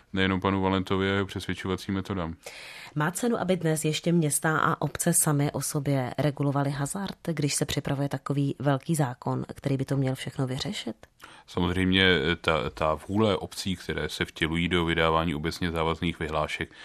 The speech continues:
Speaker 1: tak bude napr-, eh, naprosto a plně respektována i budoucím zákonem. To znamená, jestliže dneska město Brno vydalo obecně závaznou vyhlášku o tom, že nechce tvrdý hazard na svém území, tak,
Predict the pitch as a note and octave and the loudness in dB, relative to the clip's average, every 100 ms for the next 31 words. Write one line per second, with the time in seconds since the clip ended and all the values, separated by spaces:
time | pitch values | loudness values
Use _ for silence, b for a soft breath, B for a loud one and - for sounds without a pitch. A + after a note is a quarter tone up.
0 | B - D2 E2 E2+ F2+ F#2+ F#2 - G#2 | B -8 -6 -2 -2 0 0 0 0 -4
1 | - F2 E2+ E2 - F2 - G2+ D#2+ - | -2 -4 -2 -2 -2 -6 -4 -4 -2 0
2 | E2+ F2+ E2+ - - - F#2 E2 E2+ E2+ | 2 2 2 0 -4 -4 -2 0 0 0
3 | D#2 D#2+ D#2+ D#2 F2 D#2+ D#2 D2 F2+ D#2+ | -2 -6 -6 -6 -4 -2 -2 -2 -4 -4
4 | B B B D#2+ D#2+ D#2+ E2 D#2+ D2 F2+ | B B B -8 -6 -2 0 -2 -4 -6
5 | E2 E2 D#2 - E2 E2 D#2 - E2 E2 | -6 -6 -6 -4 -2 -2 -4 -4 -2 -2
6 | E2+ E2+ - B B B B D#2+ E2+ E2 | 0 -2 -4 B B B B -4 0 2
7 | E2+ D2+ E2 D#2 F2+ E2 D#2+ D#2 F2 E2+ | 0 0 -4 -4 -2 0 -2 -2 -2 -2
8 | D#2 D#2+ - E2+ E2+ D#2+ D#2+ D#2+ - F2 | 0 -2 -2 -4 -4 -4 -6 -6 -4 -4
9 | - F2 F#2+ F2+ F#2 F2 D#2+ - F2 E2+ | -4 -2 -2 0 0 0 -4 -4 -2 -2
10 | D#2+ D#2+ D#2+ D#2 B B - C#2+ - | -4 -6 -6 -8 B B -4 -4 -4